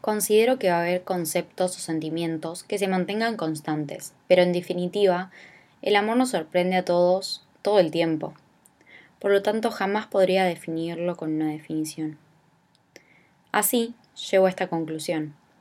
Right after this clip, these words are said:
Si no puedo dominar el amor en forma teórica, probablemente fracase también en mi intento por dominarlo de la forma práctica.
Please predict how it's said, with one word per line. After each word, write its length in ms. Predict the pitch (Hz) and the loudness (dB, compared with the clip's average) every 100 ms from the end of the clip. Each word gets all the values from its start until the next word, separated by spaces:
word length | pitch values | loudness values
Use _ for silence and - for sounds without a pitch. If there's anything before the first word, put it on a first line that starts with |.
| _ _ | _ _
Si 160 | - 180 | -6 -2
no 160 | 185 | 2
puedo 200 | 196 202 | 6 8
dominar 460 | 190 170 170 180 180 | 8 6 0 0 -2
el 80 | 170 | -2
amor 300 | 170 175 180 | -2 0 -2
en 120 | 165 | -4
forma 280 | 165 170 165 | -6 -8 -4
teórica, 640 | 175 175 175 156 160 160 _ | 0 0 0 -4 -8 -10 _
probablemente 880 | 175 180 196 208 185 185 180 175 185 | 4 6 6 6 2 0 -2 -2 -6
fracase 540 | - 160 156 175 185 | -4 -4 0 0 0
también 340 | 180 165 165 175 | -2 -2 -2 -4
en 140 | 170 | -4
mi 60 | 160 | -2
intento 500 | 156 175 175 160 160 | -2 0 0 -2 -4
por 100 | 151 | -4
dominarlo 540 | 151 156 160 165 160 | -2 -2 -2 -2 -2
de 100 | 160 | -4
la 80 | 151 | -6
forma 320 | - 156 160 | -6 -4 -4
práctica. 500 | 156 165 - - 180 | -4 -8 -8 -16 -16